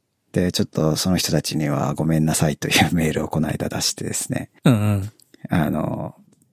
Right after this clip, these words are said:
Speaker 1: 頑張って対応していくけど、今はちょっとまだできないみたいな感じで、
Speaker 2: うん。
Speaker 1: しばらく、あの、返-、あの、返してくれれば返金するよっていう感じで、
Speaker 2: うんうん。
Speaker 1: 対応してますけど、まあ、関西さんも言ってましたけど、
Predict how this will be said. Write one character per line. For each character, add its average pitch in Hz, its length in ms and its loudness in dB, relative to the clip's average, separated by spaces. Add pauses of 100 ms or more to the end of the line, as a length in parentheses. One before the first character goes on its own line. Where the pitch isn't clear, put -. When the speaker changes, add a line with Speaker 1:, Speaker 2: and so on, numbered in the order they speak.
(280)
Speaker 1:
頑 98 180 6
張 110 100 6
っ 110 40 4
て - 160 -6
対 104 280 6
応 110 60 6
し - 120 0
て 107 80 4
い 98 60 4
く - 100 -14
け - 120 0
ど、 - 60 2
今 87 180 2
は - 80 -2
ち - 80 -4
ょ - 20 -6
っ - 20 -20
と - 140 -10
ま - 120 -4
だ 76 80 -2
で 76 120 -6
き - 100 -8
な - 100 -6
い - 40 -6
み - 80 -8
た - 120 -12
い - 60 -10
な - 260 -16
感 - 160 -8
じ - 140 -6
で、 - 140 -2 (520)
Speaker 2:
う 110 60 2
ん。 98 500 0
Speaker 1:
し - 200 -6
ば 90 120 2
ら 78 120 0
く、 - 360 -6 (880)
あ 87 140 -2
の、 85 60 0
返-、 98 200 4 (180)
あ 98 160 2
の、 90 420 2 (120)
返 113 180 6
し - 80 0
て 90 80 2
く - 100 2
れ 87 80 4
れ 92 80 4
ば 85 80 4
返 85 160 2
金 85 180 2
す - 160 0
る - 60 4
よ 87 120 4
っ 107 40 0
て - 160 -4
い 127 40 0
う - 40 -2
感 - 180 -2
じ - 140 -6
で、 - 220 -4 (480)
Speaker 2:
う 151 40 8
ん 127 40 8
う - 20 6
ん。 104 300 2 (200)
Speaker 1:
対 78 280 2
応 78 60 0
し - 120 0
て - 100 -2
ま 73 120 0
す - 120 -2
け - 120 0
ど、 - 260 0 (800)
ま 113 100 6
あ、 87 40 4 (480)
関 165 220 6
西 147 140 6
さ 101 100 4
ん 92 40 4
も 92 60 4
言 90 60 0
っ - 40 -20
て - 100 -2
ま 104 100 6
し - 60 -4
た 98 100 0
け - 100 -6
ど、 - 200 -4